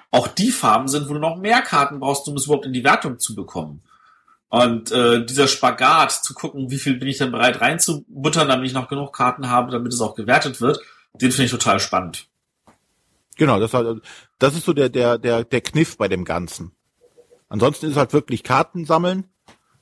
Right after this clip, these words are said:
Speaker 2: die richtigen Farben haben und dann dahin reisen und sie abzugeben, um dann sein Buch zu setzen. Aber dass diese Wertung nochmal, also dieses,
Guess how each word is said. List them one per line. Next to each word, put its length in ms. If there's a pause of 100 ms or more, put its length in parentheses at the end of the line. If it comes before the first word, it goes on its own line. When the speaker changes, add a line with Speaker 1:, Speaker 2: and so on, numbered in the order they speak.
(180)
Speaker 2:
die 60
richtigen 320
Farben 420
haben 300
und 140
dann 160
dahin 240
reisen 240
und 80
sie 100
abzugeben, 580
um 120
dann 180
sein 220
Buch 200
zu 140
setzen. 420 (540)
Aber 160
dass 120
diese 260
Wertung 360
nochmal, 460 (160)
also 140
dieses, 420